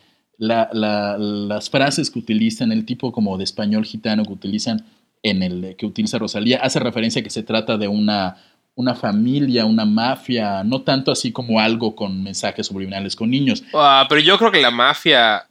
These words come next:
Speaker 2: es una mafia, eh, los, o sea.
Speaker 1: No, eh, literal, le menciona la Horta Rosalía, que es una ley de mafia de silencio,
Speaker 2: Ok.
Speaker 1: algo así.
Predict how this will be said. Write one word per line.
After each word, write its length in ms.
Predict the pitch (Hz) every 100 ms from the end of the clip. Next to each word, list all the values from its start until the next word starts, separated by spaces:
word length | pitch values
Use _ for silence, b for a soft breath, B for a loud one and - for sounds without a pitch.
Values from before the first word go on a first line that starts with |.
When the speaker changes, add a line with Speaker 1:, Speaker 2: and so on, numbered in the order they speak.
| -
Speaker 2:
es 180 | 135 -
una 220 | 165 156
mafia, 600 | 107 135 - 135 104 98 -
eh, 180 | 107 101
los, 240 | 104 - _ _ _ _
o 260 | _ _ _
sea. 220 | 117 98 _ _ _ _ _ -
Speaker 1:
No, 140 | 156
eh, 80 | 156 143
literal, 480 | 170 175 202 226
le 160 | 135 135
menciona 540 | 127 131 135 135 165
la 180 | 170 131
Horta 420 | 104 110 123 113 _ _ _ _ _
Rosalía, 600 | - 113 113 120 139 202
que 80 | 208
es 120 | 127 131
una 380 | 117 120 113
ley 280 | 104 104 104
de 80 | 107
mafia 500 | 101 95 - 101 90 _ _ _ _ _ _ _ _ _ _ -
de 120 | 92
silencio, 520 | - 87 78 107 98
Speaker 2:
Ok. 40 | 87
Speaker 1:
algo 120 | 90
así. 240 | 147 214